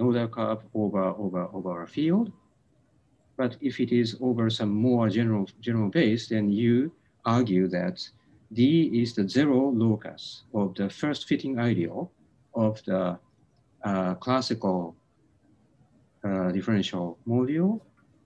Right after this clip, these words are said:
That is the locus of the failure of the locally freeness of this module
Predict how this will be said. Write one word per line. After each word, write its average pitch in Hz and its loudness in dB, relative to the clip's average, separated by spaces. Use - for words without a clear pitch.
That 131 2
is 123 -2
the 123 2
locus 117 0
of 113 0
the 113 -2
failure 107 6
of 113 -2
the 107 -2
locally 135 2
freeness 123 0
of 92 -6
this - -6
module 92 -2